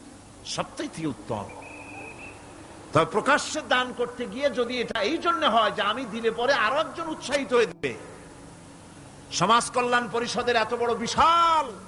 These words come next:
মাহফিল, ষোলো লক্ষ টাকা খরচ হবে, দিলাম আমি এক লাখ টাকা, এটা শুনাইয়া বলার পর, আমার কথা শুনিয়া আরো যাদের টাকা আছে তারা হয়তো দুই লাখ দেবে, এই চিন্তা করে যদি তারগিবের জন্য, উৎসাহ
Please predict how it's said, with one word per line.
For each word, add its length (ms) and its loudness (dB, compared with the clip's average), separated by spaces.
মাহফিল, 480 -8
ষোলো 180 -4
লক্ষ 260 -2
টাকা 260 -4
খরচ 360 -2
হবে, 160 -2
দিলাম 360 2
আমি 140 -4
এক 220 0
লাখ 220 0
টাকা, 300 -2
এটা 200 -2
শুনাইয়া 600 0
বলার 280 4
পর, 300 4
আমার 260 2
কথা 240 -2
শুনিয়া 420 0
আরো 220 2
যাদের 360 0
টাকা 280 2
আছে 180 -2
তারা 200 -2
হয়তো 300 2
দুই 220 -6
লাখ 160 2
দেবে, 260 -4
এই 160 4
চিন্তা 400 0
করে 360 0
যদি 160 0
তারগিবের 640 0
জন্য, 400 0
উৎসাহ 500 2